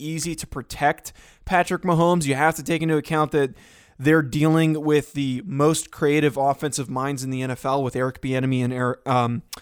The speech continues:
uh, Andy Reid. They're gonna find ways to work around it, and they have the athletes to work around it.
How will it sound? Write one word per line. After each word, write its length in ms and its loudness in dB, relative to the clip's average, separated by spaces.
uh, 340 2
Andy 260 0
Reid. 420 -4
They're 160 6
gonna 160 4
find 260 4
ways 200 2
to 80 -2
work 260 -2
around 380 0
it, 280 -2
and 220 0
they 80 0
have 160 -2
the 160 -8
athletes 500 -2
to 80 -2
work 240 0
around 320 2
it. 140 0